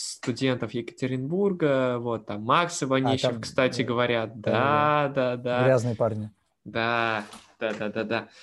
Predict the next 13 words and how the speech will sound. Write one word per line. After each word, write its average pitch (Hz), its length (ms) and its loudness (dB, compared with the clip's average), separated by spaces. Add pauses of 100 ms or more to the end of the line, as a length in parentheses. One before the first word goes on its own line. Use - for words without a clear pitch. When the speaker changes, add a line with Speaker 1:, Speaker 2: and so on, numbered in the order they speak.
(160)
Speaker 1:
Просто 143 320 0
Макс 143 320 0
Иванищев 123 480 -4
у 117 40 -6
нас 110 220 -10
тут 104 200 -14
тоже 131 280 -2
иногда 110 380 -8
в - 80 -20
Калуге 113 380 -6
бывает. 113 400 -2
Тут - 140 -14
одну 110 300 -8